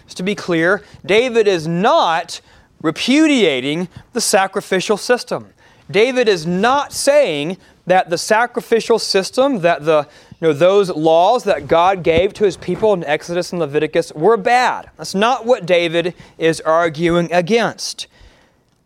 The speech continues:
In fact, what David is arguing against, rather, is mere sacrifice. He's arguing against, and he's speaking against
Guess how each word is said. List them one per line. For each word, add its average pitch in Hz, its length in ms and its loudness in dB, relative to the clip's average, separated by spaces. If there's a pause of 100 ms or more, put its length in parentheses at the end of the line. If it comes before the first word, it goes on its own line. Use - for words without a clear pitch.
In 160 40 -2
fact, 165 140 2
what 180 240 2
David 233 300 4
is 185 120 0
arguing 208 460 0
against, 202 420 0
rather, 175 300 2
is 175 260 0
mere 208 840 2 (160)
sacrifice. - 1080 -6 (380)
He's 175 160 -6
arguing 220 480 0
against, 170 440 2
and 175 100 -2
he's 185 160 2
speaking 214 480 -2
against 170 360 -2